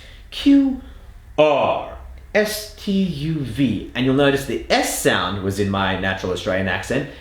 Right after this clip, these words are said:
and then the T U V started sliding forward.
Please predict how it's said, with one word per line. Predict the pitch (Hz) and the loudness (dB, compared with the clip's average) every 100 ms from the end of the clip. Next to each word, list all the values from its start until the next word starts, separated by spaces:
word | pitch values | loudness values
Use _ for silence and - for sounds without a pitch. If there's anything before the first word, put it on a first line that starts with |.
| - | -8
and | 127 | -2
then | 123 | 0
the | 123 | 0
T | - 196 | -2 -4
U | 175 170 147 | 0 0 0
V | 190 | 0
started | - 123 104 104 | -2 0 0 0
sliding | - 101 92 92 | -2 -2 0 -2
forward. | 98 170 151 90 95 | -4 0 0 0 -4